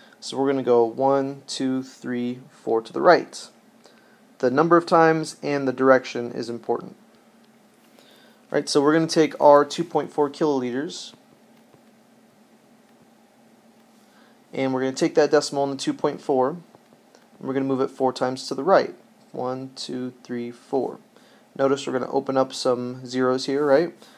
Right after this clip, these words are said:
So we're gonna end up with twenty-four thousand, and these are now deciliters, D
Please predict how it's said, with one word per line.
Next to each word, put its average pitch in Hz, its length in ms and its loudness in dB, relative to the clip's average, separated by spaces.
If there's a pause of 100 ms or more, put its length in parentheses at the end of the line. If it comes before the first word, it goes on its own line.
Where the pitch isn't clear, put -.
(160)
So 135 160 -2
we're 127 80 -2
gonna 127 140 -4
end 135 220 0
up 170 200 6
with 120 440 2 (540)
twenty-four 151 800 -4
thousand, 135 800 -2 (1500)
and 127 180 -6
these 131 160 0
are 131 120 0
now 120 340 2
deciliters, - 840 -4 (1200)
D - 80 -20